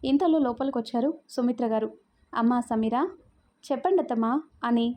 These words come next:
ఫోన్ పక్కన పెట్టింది. "ముందు జ్యూస్ తాగు." "థ్యాంక్స్ అత్తమ్మా."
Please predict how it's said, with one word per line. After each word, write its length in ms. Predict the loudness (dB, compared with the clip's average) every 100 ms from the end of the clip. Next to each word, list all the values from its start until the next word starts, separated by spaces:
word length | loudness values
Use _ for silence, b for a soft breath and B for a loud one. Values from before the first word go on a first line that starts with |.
| -6
ఫోన్ 260 | -4 -2 -2
పక్కన 240 | -2 -2
పెట్టింది. 440 | 0 -2 -2 -2 -4 -12 -20 -10 0
"ముందు 200 | 2 4
జ్యూస్ 260 | 2 0
తాగు." 440 | 0 -2 0 -4 -6 _ _ _ -6
"థ్యాంక్స్ 320 | -2 0 -2
అత్తమ్మా." 480 | -2 0 0 0 -2